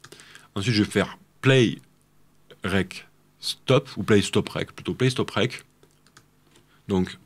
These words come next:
démarrer. Bon, ça, c'est, il faut, il faut le savoir, hein, mais, euh, en cherchant dans le menu, ça va très vite. Assigner, arrêter,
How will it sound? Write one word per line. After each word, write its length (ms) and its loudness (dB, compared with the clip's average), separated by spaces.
démarrer. 580 2
Bon, 80 -10
ça, 140 -4
c'est, 140 -2
il 100 -6
faut, 180 -2
il 60 -4
faut 100 -2
le 60 2
savoir, 480 2
hein, 100 0
mais, 140 -2
euh, 240 -2
en 100 -2
cherchant 320 -6
dans 80 -2
le 60 0
menu, 360 -2
ça 120 -10
va 80 -6
très 180 -6
vite. 300 -4
Assigner, 800 0
arrêter, 640 -4